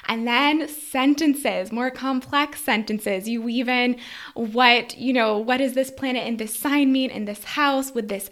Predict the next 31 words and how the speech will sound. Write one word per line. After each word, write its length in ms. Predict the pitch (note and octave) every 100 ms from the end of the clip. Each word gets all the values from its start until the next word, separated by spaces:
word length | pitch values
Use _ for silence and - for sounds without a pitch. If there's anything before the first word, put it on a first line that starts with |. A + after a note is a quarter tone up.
| -
aspect, 720 | D4 D4 C#4+ - C#4 B3+ B3
in 140 | A3+ A#3
this 180 | A#3
special 380 | A#3 - G#3 A3
configuration, 1200 | G#3+ A#3 B3 G3+ F#3+ A3 D#4+ D4+ - D4 C#4 C4+ C4+ - _
bringing 340 | B3 B3 A#3+
in 120 | A3+
the 100 | G#3
transits, 640 | A#3+ - D#4 D#4 C#4+ D4+ D4+
the 80 |
progressions, 560 | - - A3 B3 C4 B3+ -
all 140 | G#3
of 80 | G3
that 160 | - -
fun 180 | F#3+
stuff. 360 | G3 - - -
<laughs> 60 | F4 F4 D#4+ D4+ D4 D4
So 280 | C#4 A3 - - - -
there 220 | - D4+ D4+
really 300 | D4+ F4+ F4+ A3+
is 200 | G#3+ A#3
a 80 | B3+
progression 880 | - B3+ A#3+ G3 - - C4+ D4+ -
that 200 | G#3+ B3
you 100 | B3
need 240 | A#3+ A#3 A#3
to 120 | A#3
learn 280 | G3+ G3+ B3+
in 160 | C#4
to 140 | C4+ B3
feel 580 | - C4 C#4 C#4 C#4